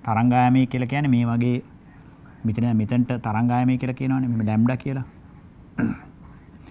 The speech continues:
ආලෝකයේ තරංග ආයාමය මගින් ආලෝක අන්වීක්ෂයේ විභේදනය බලය මත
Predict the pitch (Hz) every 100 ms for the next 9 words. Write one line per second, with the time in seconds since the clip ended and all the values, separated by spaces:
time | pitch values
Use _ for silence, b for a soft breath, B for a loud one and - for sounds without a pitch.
0 | B B B B - 143 180 208 196 131
1 | 139 156 156 151 151 175 170 123 143 151
2 | 151 135 - 135 117 139 139 143 135 135
3 | 135 135 131